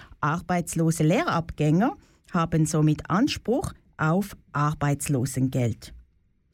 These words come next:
Der versicherte Verdienst richtet sich, sofern kein höherer Lehrlingslohn vorhanden war,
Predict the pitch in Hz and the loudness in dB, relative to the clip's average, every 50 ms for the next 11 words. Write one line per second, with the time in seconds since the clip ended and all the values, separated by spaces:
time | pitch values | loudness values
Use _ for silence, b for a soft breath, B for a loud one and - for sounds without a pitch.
0 | B B B B B B B 254 285 - 330 294 - 320 311 - - 359 - - | B B B B B B B 0 0 0 0 0 2 0 0 2 0 -2 0 0
1 | 254 - - 190 202 - 208 202 175 147 135 139 - - - - - - - - | 0 0 0 -2 0 2 4 6 6 6 4 2 0 -4 -8 -12 -14 -18 -20 -20
2 | _ _ - 170 190 208 208 208 - - 180 170 - - 202 208 196 - - 175 | _ _ -4 0 0 0 0 0 -2 -2 -2 -2 -2 0 0 0 0 2 0 0
3 | 160 - 185 175 175 170 165 - 160 165 170 165 170 175 175 175 165 165 160 160 | 2 2 2 2 2 2 2 2 2 2 4 4 4 4 4 4 2 2 2 2
4 | 156 160 165 170 170 170 180 180 170 170 156 - 180 175 170 165 175 170 - 165 | 4 4 4 2 2 2 2 2 2 2 2 2 2 2 4 4 2 2 2 0
5 | 165 165 170 214 254 269 277 247 160 175 175 196 262 | 2 2 2 4 4 4 4 2 2 2 0 0 -2